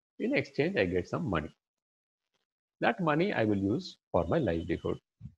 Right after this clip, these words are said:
basic necessities, whatever it is. Three reasons for working. First,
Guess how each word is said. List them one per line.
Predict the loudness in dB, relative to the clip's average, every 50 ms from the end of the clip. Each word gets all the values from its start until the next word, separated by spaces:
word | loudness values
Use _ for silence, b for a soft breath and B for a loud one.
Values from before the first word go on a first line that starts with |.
| -8 -2
basic | 0 0 0 0 -4 -6 -6
necessities, | -6 -6 -6 -6 -6 -8 -6 -6 -8 -2 -2
whatever | -2 -2 -2 -4 -6 -6 -8 -10
it | -12 -14 -14
is. | -18 -18 _ -16 -16 -16 -14 -16 -18 -20 _ _ _ _ _ _ _ _ _ _ _
Three | 0 2 4
reasons | 4 4 4 4 0 -2 0
for | 0 0
working. | 0 0 -2 -4 -6 -8 -8 -10 -12 -14 -14 _ 2
First, | 4 4 4 2